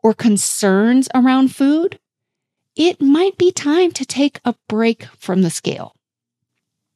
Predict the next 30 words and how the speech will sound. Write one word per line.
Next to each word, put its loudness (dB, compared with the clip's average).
Now, 4
when 2
I -2
suggest -4
taking 0
a 0
break 0
from 2
the 2
scale, -6
some -4
people -2
automatically 2
think -2
that 0
I 0
mean 4
just -4
disconnect -2
from -2
yourself -2
completely -2
and 0
eat 0
whatever -2
you 0
want. -6
This -2
is -2
never 0